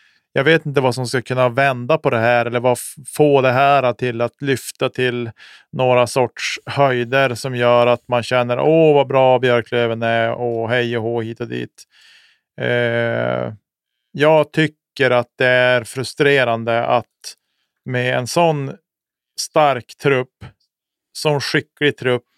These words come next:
och som kan så mycket inte får ihop det.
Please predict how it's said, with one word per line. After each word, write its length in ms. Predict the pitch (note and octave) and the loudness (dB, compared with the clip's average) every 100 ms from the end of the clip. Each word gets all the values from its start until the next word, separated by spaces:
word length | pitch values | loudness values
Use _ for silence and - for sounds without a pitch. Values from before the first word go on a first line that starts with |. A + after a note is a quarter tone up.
| - _ _ _ _ _ _ | -20 _ _ _ _ _ _
och 240 | C#3+ A#2+ - - | -4 -4 -6 -16
som 520 | - C#3 B2 B2 C3 - _ _ _ _ - | -4 -2 -2 -6 -10 -14 _ _ _ _ -6
kan 320 | - D#3+ C#3 B2 | 0 0 0 -4
så 200 | - C3+ | -4 -2
mycket 580 | A#2+ - - B2+ B2 A#2+ _ _ | -4 -10 -2 2 2 -2 _ _
inte 680 | C#3 A#2+ A2+ - _ C3+ A2+ | -8 -8 -10 -16 _ 0 0
får 360 | - C3+ A#2+ | -2 -2 0
ihop 340 | A2+ D#3+ D#3+ - | -4 -6 -6 -16
det. 200 | - - | -10 -10